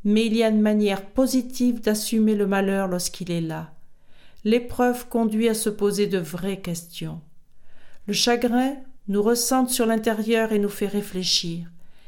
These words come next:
Il pose la question du vrai sens de notre vie.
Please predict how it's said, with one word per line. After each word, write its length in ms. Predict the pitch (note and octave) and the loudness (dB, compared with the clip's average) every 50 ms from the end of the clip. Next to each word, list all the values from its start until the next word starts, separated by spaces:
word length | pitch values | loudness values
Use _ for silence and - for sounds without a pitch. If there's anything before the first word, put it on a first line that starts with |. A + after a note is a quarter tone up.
| - - | -10 -4
Il 180 | A3+ A3+ G#3+ G#3+ | -2 -2 0 2
pose 220 | - B3+ B3+ A3+ | 2 2 2 4
la 120 | A#3+ A#3+ A#3+ | 2 0 0
question 500 | A#3+ B3 B3 B3 B3 - - B3+ B3 A#3+ | 2 0 0 0 0 0 0 2 2 2
du 140 | G#3+ A3 G3+ | 2 0 -2
vrai 240 | F#3 G3+ G#3 G#3 | 0 2 2 2
sens 360 | G#3 - - - G#3 G#3 G#3 F3 | 2 2 0 0 2 2 2 0
de 100 | F#3+ E3+ | -2 -2
notre 300 | F3 F3+ F3+ - - F3 | -4 -4 -6 -4 -6 -6
vie. 360 | D#3+ D3+ E3 D#3 D3+ - | -6 -6 -8 -10 -12 -14